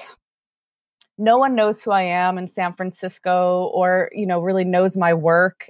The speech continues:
And then suddenly you just have people who begin to talk to you and, you know, then they look into your older work. And it, it's just really, it's, it's pretty fun, the whole experience,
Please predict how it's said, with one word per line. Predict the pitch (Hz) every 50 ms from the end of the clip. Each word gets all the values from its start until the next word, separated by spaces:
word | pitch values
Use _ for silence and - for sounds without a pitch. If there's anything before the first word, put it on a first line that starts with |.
| -
And | 175 165 175
then | 170 170
suddenly | 165 - - - 180 170 175 175 180 175 170 170 170 170 165 175 170 _ - - - - _ _ _ _ _ _ _
you | 208 214 196
just | - 214 196 -
have | 226 202 180 -
people | - - 208 196 - - 202 196
who | - - 190 175 165 165 165 160 160 160 160 - _ _ _ _ _ _ _ _ _ _ - 190 -
begin | 208 185 165 208 196
to | 196 196
talk | 180 - - 240 262 247 - - -
to | - 156
you | 156 147 147 147 151 147
and, | 151 160 160 160 160 156 165 170 165 196 220 226 - _ - - _ _ _ _ _ _ _ _ _ _ _
you | - - 196 185
know, | 170 170 160 160 170 175 190 196 202 202 190 185
then | 185 190 190 190 208 208
they | 208 208
look | 214 214 220 220 - 240
into | 233 233 226 - - 233
your | 233
older | 208 247 277 285 277 240 220 202
work. | 180 170 165 160 160 160 160 -
And | 170 160 175
it, | 180 -
it's | 202 -
just | - 233 226 220
really, | 208 208 196 190 190 185 180
it's, | 160 - 202 - - - - - - - _ _ -
it's | 196 - -
pretty | - - 254 240 240 240
fun, | 233 - - 156 151 143 143 147 139 123 - 190 190 - _ _ _ _ _ _ _ _ -
the | 180
whole | 160 165 151 151 156 156 151 -
experience, | - - - - - 160 143 139 120 98 98 - -